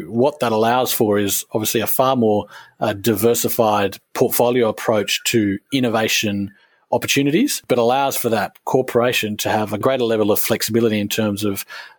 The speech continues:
who they want to look at deeper now, who they potentially want to integrate deeper into their own business versus not, or versus leaving perhaps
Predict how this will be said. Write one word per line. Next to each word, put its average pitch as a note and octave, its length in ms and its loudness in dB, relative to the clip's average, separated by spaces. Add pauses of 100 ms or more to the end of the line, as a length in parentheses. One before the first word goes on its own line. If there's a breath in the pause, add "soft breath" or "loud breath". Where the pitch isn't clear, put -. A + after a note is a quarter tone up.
(140 loud breath)
who C#3 160 4
they C#3+ 100 2
want B2 180 2
to A2+ 60 4
look A2+ 160 2
at G#2 180 -2
deeper A2 280 0
now, G#2+ 240 0
who C3+ 80 4
they C3 120 2
potentially A2+ 460 -2
want G#2 160 -2
to G2+ 60 -2
integrate G#2 420 -2 (200)
deeper A2+ 300 0
into G#2+ 200 -2
their G#2 180 -2
own C3 220 0
business G#2+ 520 0 (320 loud breath)
versus A2 680 0 (640 loud breath)
not, A#2 420 0 (140)
or A2 140 0
versus G#2+ 420 0
leaving G#2+ 480 0 (300 loud breath)
perhaps - 320 -2